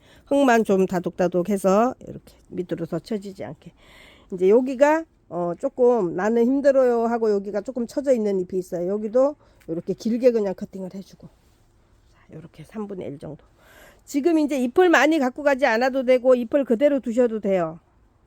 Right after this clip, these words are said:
자, 이제 영자 씨가, 어, 정리할 거를 깨끗하게 정리를 다 했죠. 여기 중간에가 이제 약간 배꼽 나오듯이, 예, 우리 엄마들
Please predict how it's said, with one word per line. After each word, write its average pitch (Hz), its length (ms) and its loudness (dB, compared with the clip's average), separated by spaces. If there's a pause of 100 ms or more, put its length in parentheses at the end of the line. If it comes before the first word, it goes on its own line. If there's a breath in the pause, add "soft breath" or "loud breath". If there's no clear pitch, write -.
자, 180 80 -8
이제 190 220 -2
영자 220 240 -2
씨가, 226 400 -2 (480 soft breath)
어, 190 160 -2
정리할 277 440 4
거를 247 220 0
깨끗하게 269 480 -4
정리를 233 440 0
다 208 80 -4
했죠. 247 520 -2 (240)
여기 220 240 -2
중간에가 254 760 2 (300 soft breath)
이제 220 160 0 (1080)
약간 285 320 0
배꼽 254 300 0
나오듯이, 240 760 0 (1080 soft breath)
예, 185 300 -4 (440)
우리 220 360 0
엄마들 220 600 0